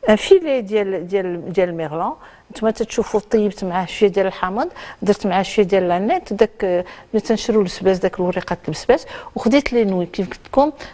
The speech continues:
ما خصناش نكونوا ناخذوا داكشي كامل. دونك لي نوي سي بحال دي بات ديال الروز، ها هما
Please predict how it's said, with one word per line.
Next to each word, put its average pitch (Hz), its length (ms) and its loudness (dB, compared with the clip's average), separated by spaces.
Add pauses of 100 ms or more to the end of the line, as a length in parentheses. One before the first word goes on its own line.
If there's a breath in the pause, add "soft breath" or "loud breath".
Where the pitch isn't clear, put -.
(100)
ما - 60 -2
خصناش 247 320 0
نكونوا 208 320 2
ناخذوا 208 320 -2
داكشي 196 280 0
كامل. 170 340 -2
دونك 180 240 -2
لي 190 100 6
نوي 302 280 0 (320 loud breath)
سي 185 420 2
بحال 254 340 -2
دي 214 200 4
بات 214 220 -4
ديال 170 200 0
الروز، 180 340 -2
ها 185 60 2
هما 165 320 0